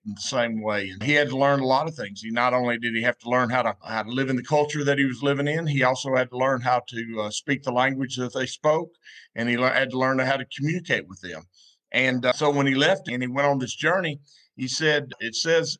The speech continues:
in verse seven, and we talked about this, that then the Lord appeared to Abraham and said to him,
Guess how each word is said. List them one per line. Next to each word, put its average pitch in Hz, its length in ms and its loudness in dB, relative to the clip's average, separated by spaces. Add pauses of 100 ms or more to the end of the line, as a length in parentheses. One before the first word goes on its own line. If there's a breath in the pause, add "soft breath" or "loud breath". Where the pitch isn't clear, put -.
in 135 180 -4
verse 139 260 2
seven, 175 380 2
and 123 180 -2
we 131 160 0 (140)
talked 160 220 -2
about 127 260 0
this, 113 160 -8
that 123 260 -4
then 139 140 -2
the 135 80 -2
Lord 147 240 2
appeared 185 360 -4
to 160 60 4
Abraham 127 380 0
and 127 100 -6
said 170 220 -4
to 143 60 0
him, 131 180 0